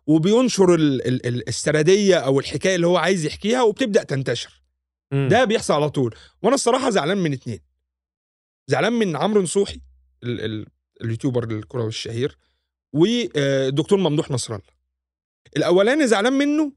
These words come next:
Speaker 1: لأنه طول الوقت هو معودنا إن هو بيتكلم وصوت الجماهير والناس. ولما محمد النني كان بيلعب في أول البطولة، آه، زي الزفت، الراجل طلع عليه م-، ساعتين ونص في حلقات كاملة عمرو نصوحي و-، و-، وضيوفه بس بينتقدوا محمد النني.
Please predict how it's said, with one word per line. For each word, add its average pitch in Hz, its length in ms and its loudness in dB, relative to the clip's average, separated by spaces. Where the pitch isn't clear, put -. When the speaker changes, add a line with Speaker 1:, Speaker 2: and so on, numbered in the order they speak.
Speaker 1:
لأنه 285 500 0
طول 269 120 2
الوقت 254 300 2
هو 214 140 4
معودنا 214 360 2
إن 208 100 0
هو 233 280 4
بيتكلم 214 560 2
وصوت 180 180 -6
الجماهير 180 520 2
والناس. 190 420 0
ولما 160 200 0
محمد 269 360 2
النني 208 380 2
كان 165 180 -2
بيلعب 220 220 2
في - 120 -4
أول 220 180 0
البطولة، 190 460 -2
آه، 120 180 0
زي 180 220 2
الزفت، 185 540 0
الراجل 170 200 2
طلع 180 180 2
عليه 170 340 2
م-، 147 160 0
ساعتين 147 400 0
ونص 226 720 2
في 220 120 2
حلقات 196 460 0
كاملة 240 560 2
عمرو 208 340 2
نصوحي 180 560 -2
و-، 135 280 0
و-، 135 340 0
وضيوفه 190 580 0
بس - 320 -2
بينتقدوا 185 460 -2
محمد 160 300 -2
النني. 113 300 -8